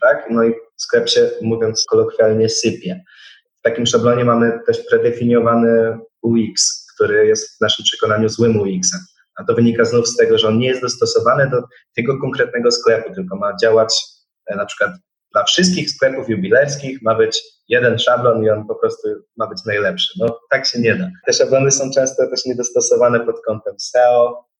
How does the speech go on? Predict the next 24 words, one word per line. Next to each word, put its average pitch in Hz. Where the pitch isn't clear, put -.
mają 117
okrojone 123
możliwości 113
personalizacji, 120
brak 120
jest 113
często 120
podmiotu 127
odpowiedzialnego 127
za 110
szablon 104
albo 101
jest -
utrudniony 120
kontakt 117
z -
twórcą 135
tego 110
szablonu, 101
że 95
jeżeli -
coś -
nie 107
chodzi. 104